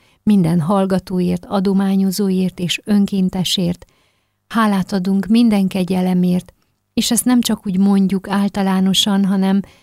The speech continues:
tényleg hála van a szívünkben, hiszen a Jóisten kegyelme nélkül nem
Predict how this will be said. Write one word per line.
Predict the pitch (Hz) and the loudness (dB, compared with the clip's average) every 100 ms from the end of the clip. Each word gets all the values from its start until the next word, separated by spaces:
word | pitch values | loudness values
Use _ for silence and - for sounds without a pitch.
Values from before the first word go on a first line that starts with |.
| _ _ _ | _ _ _
tényleg | 254 254 214 185 | 2 4 4 0
hála | - 190 190 190 | -2 -2 0 0
van | 190 185 | 0 0
a | |
szívünkben, | 185 - 196 185 196 190 190 185 _ _ | 0 0 -2 0 0 2 0 -2 _ _
hiszen | _ 202 214 196 | _ -2 0 2
a | |
Jóisten | 196 214 220 208 - 196 | 2 2 2 0 -2 -2
kegyelme | 190 196 190 190 190 | -2 -2 0 2 2
nélkül | 185 190 190 190 202 196 - _ _ _ _ _ _ _ - | 2 2 0 0 -2 -2 -4 _ _ _ _ _ _ _ -2
nem | 202 226 214 175 | 2 4 2 0